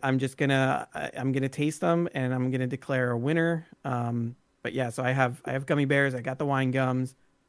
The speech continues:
I just need to pick up, um, the Juji Fruits,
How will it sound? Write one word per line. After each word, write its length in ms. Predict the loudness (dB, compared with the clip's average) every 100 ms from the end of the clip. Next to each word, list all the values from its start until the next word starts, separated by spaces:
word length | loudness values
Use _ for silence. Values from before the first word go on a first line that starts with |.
| -10
I 60 | -6
just 180 | -4
need 120 | -2 0
to 60 |
pick 220 | -2 -2
up, 300 | 0 0 -2 -10 -14 -4
um, 560 | -2 0 -2 -4 -8 _ _ _ _ _ -12
the 360 | -6 -4 -4 -6
Juji 360 | -4 -4 -2
Fruits, 600 | -4 -2 -2 -4 -12 -20